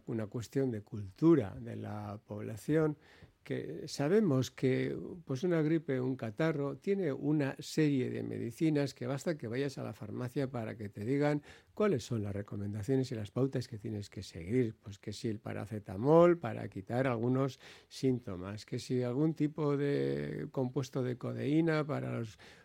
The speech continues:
procesos catarrales, eh, que si, bueno, pues sí, ya, sí, ya lo sabemos, ¿no? Y si efectivamente el, el, el, la farmacéutica, el farmacéutico te dice que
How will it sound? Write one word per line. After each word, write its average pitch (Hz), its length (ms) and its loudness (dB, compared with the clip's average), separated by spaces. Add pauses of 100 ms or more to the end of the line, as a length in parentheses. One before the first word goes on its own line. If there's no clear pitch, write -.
procesos 127 480 -2
catarrales, 120 1040 -4
eh, 120 160 -8
que 117 160 -6
si, 127 200 -6 (400)
bueno, - 200 -8
pues 170 140 0
sí, - 280 -2
ya, 208 220 0
sí, - 260 -2
ya 175 120 4
lo 202 120 -2
sabemos, 104 640 -4
¿no? 123 180 -2
Y 131 80 0
si 104 220 -6
efectivamente 131 720 2
el, 113 100 -8
el, 110 580 -8
el, 117 560 -8
la 117 80 -8
farmacéutica, 123 800 0
el 120 80 -4
farmacéutico 123 800 -4
te 107 80 -12
dice 131 400 -4
que 127 280 -2